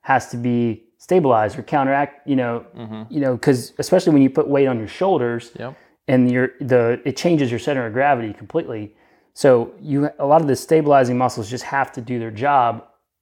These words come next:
Speaker 1: or else.
Speaker 2: Yep.
Speaker 1: Which is another reason why we say we'll get, you know, we'll get into it, but that, why form is so important.
Speaker 2: Oh, exactly.
Speaker 1: And you
Speaker 2: Yeah.
Speaker 1: can't just go into lifting heavy. You
Speaker 2: There's
Speaker 1: have
Speaker 2: a
Speaker 1: to kinda go
Speaker 2: ton
Speaker 1: through a
Speaker 2: of core
Speaker 1: preparatory
Speaker 2: activation
Speaker 1: period.
Speaker 2: in doing a, a back squat. Like, there's so much core activation that goes into,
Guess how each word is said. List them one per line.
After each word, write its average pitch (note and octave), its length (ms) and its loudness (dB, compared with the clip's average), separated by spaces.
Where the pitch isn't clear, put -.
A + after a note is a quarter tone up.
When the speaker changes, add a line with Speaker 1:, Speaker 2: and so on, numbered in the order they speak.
Speaker 1:
or B2 240 -6
else. A2+ 440 -4
Speaker 2:
Yep. G#2+ 160 -8
Speaker 1:
Which A3+ 160 0
is G3+ 100 2
another F#3 260 4
reason D3+ 280 4
why C3+ 120 4
we B2+ 140 0
say B2 460 0
we'll C3+ 180 -4
get, C3+ 220 -2
you C#3 100 2
know, A#2 120 0
we'll B2 180 -4
get C3+ 160 2
into D3 180 2
it, A2+ 140 2
but A#2+ 140 -8
that, - 200 -2
why C#3 220 4
form E3+ 360 -2
is G#2 100 -8
so B2 140 -2
important. - 380 -10
Speaker 2:
Oh, A#2 220 -4
exactly. G#2 560 -6
Speaker 1:
And D3 140 2
you C#3+ 60 2
Speaker 2:
Yeah. C#3+ 60 2
Speaker 1:
can't E3+ 260 0
just C#3 160 -4
go D3+ 200 6
into C3 140 2
lifting C3 340 -2
heavy. D3+ 260 -2
You A2+ 180 -2
Speaker 2:
There's D3 160 4
Speaker 1:
have B2+ 80 -2
Speaker 2:
a - 40 -6
Speaker 1:
to - 40 -12
kinda C3 180 -4
go C#3 80 -2
Speaker 2:
ton G3 300 4
Speaker 1:
through E3+ 40 -2
a D3+ 40 -4
Speaker 2:
of C3 60 -10
core F#3+ 100 2
Speaker 1:
preparatory E3+ 300 4
Speaker 2:
activation C3 640 0
Speaker 1:
period. C3 140 -4
Speaker 2:
in A#2+ 60 -2
doing B2 280 4
a, A2+ 260 -2
a A2 220 2
back B2+ 260 2
squat. - 360 -10
Like, - 140 -14
there's A#2+ 180 -6
so C#3 220 -2
much B2+ 180 -8
core C3 220 2
activation G#2 580 -2
that F2+ 160 -10
goes A2+ 240 0
into, G#2 340 -4